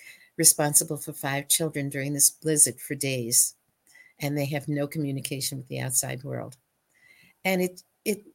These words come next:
came out at a good time. Well, not a good time, came out during covid, so it didn't get much play. But it shows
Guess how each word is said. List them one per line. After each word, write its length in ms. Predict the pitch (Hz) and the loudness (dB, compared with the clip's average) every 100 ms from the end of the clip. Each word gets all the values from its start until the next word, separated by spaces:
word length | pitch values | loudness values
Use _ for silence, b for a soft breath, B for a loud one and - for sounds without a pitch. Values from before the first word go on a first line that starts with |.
| _ _ - | _ _ -8
came 280 | 269 320 | -2 2
out 180 | 294 233 | 4 2
at 120 | 185 | 0
a 20 | 175 | -2
good 180 | 196 | -2
time. 420 | 190 214 190 175 - | 0 0 0 -4 -6
Well, 280 | 170 160 143 - | -4 -4 -4 0
not 160 | 170 165 | 2 2
a 40 | |
good 180 | 165 160 | 0 -2
time, 200 | 160 151 | -2 -2
came 200 | 175 160 | 0 0
out 140 | 143 | 0
during 200 | 143 131 | -2 -6
covid, 360 | - 185 175 135 | -2 -2 -2 0
so 100 | - | 0
it 80 | 131 | 0
didn't 220 | 143 143 | -4 -4
get 160 | 143 147 | -6 -6
much 240 | 131 - - | -6 -6 -4
play. 240 | 208 165 165 B B B B | -2 -2 -4 B B B B
But 140 | 196 190 | -2 -2
it 140 | 190 | 6
shows 460 | - 233 233 226 | 8 10 8 8